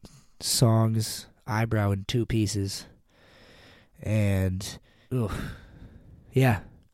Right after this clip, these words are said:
By, by the end of the fourth round, I don't think there was any chance that, for that they were gonna let that fight keep going.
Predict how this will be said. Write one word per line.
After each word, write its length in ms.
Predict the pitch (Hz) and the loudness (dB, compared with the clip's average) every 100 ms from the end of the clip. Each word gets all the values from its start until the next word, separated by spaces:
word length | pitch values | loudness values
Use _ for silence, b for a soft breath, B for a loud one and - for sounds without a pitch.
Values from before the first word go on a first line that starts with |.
| _ _ _ - _ - | _ _ _ -20 _ -6
By, 340 | - 165 143 | -2 2 4
by 160 | 135 151 | 8 10
the 80 | |
end 100 | 160 | 10
of 40 | 156 | 8
the 60 | |
fourth 260 | - 139 131 | 6 6 6
round, 180 | 131 117 | 4 4
I 40 | |
don't 100 | 120 | 4
think 140 | 123 117 | 4 2
there 80 | |
was 140 | 107 - | 2 0
any 140 | 110 107 | -2 0
chance 440 | - 110 98 - | 0 2 2 -2
that, 100 | - | -6
for 120 | - | -2
that 140 | 104 98 | -2 0
they 140 | 107 | 2
were 80 | 101 | 2
gonna 200 | 98 98 | 2 0
let 140 | 95 | -2
that 160 | - 104 | -2 -2
fight 200 | 107 101 | -2 -2
keep 120 | 113 | -2
going. 300 | 110 101 101 | 0 0 0